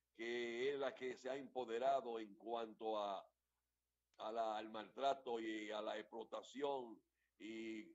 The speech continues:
y a la cuasi esclavitud de, de ambos pueblos, y mientras que otra es la actitud ya de rebelión por parte de sectores de clase media,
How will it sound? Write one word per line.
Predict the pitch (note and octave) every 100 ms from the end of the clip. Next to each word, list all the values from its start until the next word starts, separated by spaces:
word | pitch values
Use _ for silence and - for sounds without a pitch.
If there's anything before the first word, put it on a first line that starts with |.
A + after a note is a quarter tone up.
| _
y | A2+
a | B2
la | B2
cuasi | - C3+ C3 - B2+
esclavitud | A#2 - B2 B2 G#2+ - D#3+ D#3+ - _ _ _ _
de, | G2 A2+ A2 A2 - - _
de | - A2+
ambos | B2+ C3+ C3+
pueblos, | - D3+ C#3 A#2+ B2 - _ _ _ _ _
y | - D3+ D3+ C#3+ -
mientras | D3+ D3+ D3
que | C#3+ C#3+
otra | D3 E3+ E3+ D3+ D3 D3 C3 - _
es | C#3 D#3
la | D3+ C#3 C3+
actitud | C3+ C#3 C3+ C#3 D3 C#3+ C#3+
ya | B2+ C3+ C3+ B2+ - - - - _
de | A#2
rebelión | A#2+ A#2+ A#2+ A#2+ B2+ C#3+ C3 B2 - _ _
por | - A2+
parte | A2 C3 C3+
de | C3+
sectores | C3 A2 B2+ B2+
de | A#2+ A2+
clase | A#2+ A#2+ B2
media, | G#2+ C3 B2 A2 A2